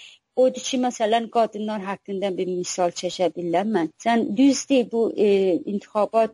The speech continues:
heç biri demokratik deyil. Düzdür, kişilərimizdə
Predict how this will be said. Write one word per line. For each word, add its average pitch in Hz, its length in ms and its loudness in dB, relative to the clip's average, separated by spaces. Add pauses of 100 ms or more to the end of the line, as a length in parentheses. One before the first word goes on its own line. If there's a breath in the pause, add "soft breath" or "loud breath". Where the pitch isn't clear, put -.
heç 208 440 -4
biri 202 500 4
demokratik 185 760 -2
deyil. 185 460 4 (120)
Düzdür, 220 540 0
kişilərimizdə 196 1200 0